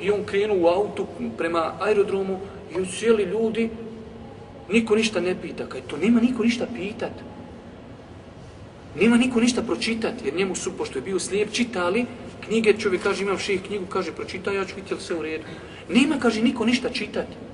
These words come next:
Čovjek nije mogao da vjeruje da će jednom putovat da ga niko ništa ne pita. Čitav život, Allah mi, uzmite knjige koje su pisali njegovi pisari, ljudi koji su bili bliski njemu.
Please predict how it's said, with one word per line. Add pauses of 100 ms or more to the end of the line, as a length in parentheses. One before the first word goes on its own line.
(380)
Čovjek
nije
mogao
da (120)
vjeruje (220)
da
će
jednom
putovat
da
ga
niko
ništa
ne
pita. (880)
Čitav
život,
Allah
mi,
uzmite (320)
knjige
koje
su
pisali
njegovi
pisari,
ljudi
koji
su
bili
bliski
njemu.